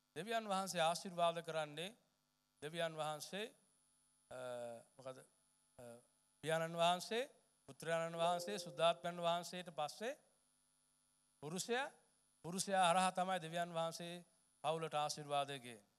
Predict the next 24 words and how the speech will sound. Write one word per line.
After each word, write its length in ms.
හලෙලූයා. 500
ඒ 160
නිසා, 360
අ, 80
අපි 240
පවුලක් 380
හැටියට 380
පුරුෂයාට 540
ඉතා 320
ඉහළ 300
ආධිපත්‍යයක් 720
තියෙනවා. 260
ඔහු 80
නුවණින් 380
හැසිරෙන්න 460
ඕනේ. 300
ඔහු 80
දෙවියන් 340
වහන්සේ 320
ඉදිරියේ 320
හරියට 320
ජීවත් 320
වෙන්න 200
ඕනේ. 280